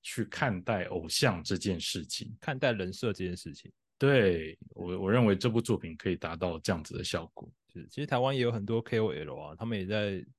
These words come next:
Speaker 2: 他们，他们的 YouTube 频道塑造某种形象啊。
Speaker 1: 是，
Speaker 2: 那种，
Speaker 1: 是，
Speaker 2: 那种也是一种偶像的塑造。
Speaker 1: 是。是，是，是。
Speaker 2: 没错。
Speaker 1: 对。不是，我，我要说的是，人设这件事情其实真的不是，呃，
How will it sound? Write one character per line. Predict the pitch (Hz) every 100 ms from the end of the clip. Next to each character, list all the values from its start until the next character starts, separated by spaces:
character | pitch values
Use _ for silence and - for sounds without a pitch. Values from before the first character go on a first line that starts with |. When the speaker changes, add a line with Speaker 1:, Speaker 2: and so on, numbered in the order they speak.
| _
Speaker 2:
他 | 117
们， | 107 95
他 | 98
们 | 104
的 | 101
YouTube | 101 110 - 101
频 | 90 82
道 | 98
塑 | 98 - - 110
造 | 113
某 | 101 90
种 | 98 78
形 | - 78
象 | - 82
啊。 | 65 64 - _ _ _ _
Speaker 1:
是， | - 127
Speaker 2:
那 | 113
种， | 135
Speaker 1:
是， | 135
Speaker 2:
那 | 113
种 | 127
也 | 101 98
是 | 135
一 | 135
种 | 127 101
偶 | - 92
像 | 95 131 101
的 | 90
塑 | - 85
造。 | 82 76 82 92 _ _
Speaker 1:
是。 | - 113 104 98 92 85 85
是， | - 92 85
是， |
是。 | 80 - -
Speaker 2:
没 | -
错。 | - 95 85
Speaker 1:
对。 | 92 87 - - - _ _
不 | 139
是， | 175
我， | 139 110 -
我 | 107 143
要 | 165
说 | 165 151
的 |
是， | 117 147
人 | 104 104
设 | 120 165
这 | 131
件 | 135
事 | 127
情 | 120
其 | 92
实 | 98
真 | 98 113
的 | 113 92
不 | -
是， | 87 - 104 92 85 - - - - _
呃， | - 92 82 82 - -